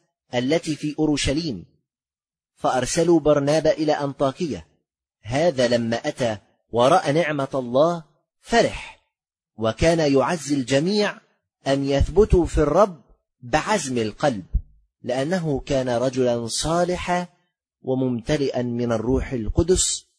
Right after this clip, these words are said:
والإيمان، فانضم إلى الرب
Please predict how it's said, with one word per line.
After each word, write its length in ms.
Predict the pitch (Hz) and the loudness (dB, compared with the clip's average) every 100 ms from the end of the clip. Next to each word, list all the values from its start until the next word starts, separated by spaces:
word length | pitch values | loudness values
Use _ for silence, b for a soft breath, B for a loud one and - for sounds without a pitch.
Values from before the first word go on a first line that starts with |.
| _ | _
والإيمان، 800 | 113 131 139 - 113 107 110 82 - _ _ _ _ _ _ _ _ | -2 0 0 -4 -6 -4 -4 -6 -14 _ _ _ _ _ _ _ _
فانضم 600 | - 151 147 135 220 208 | -4 -2 0 2 2 2
إلى 320 | 190 156 147 | 2 2 0
الرب 380 | 139 131 151 120 | 2 2 0 -4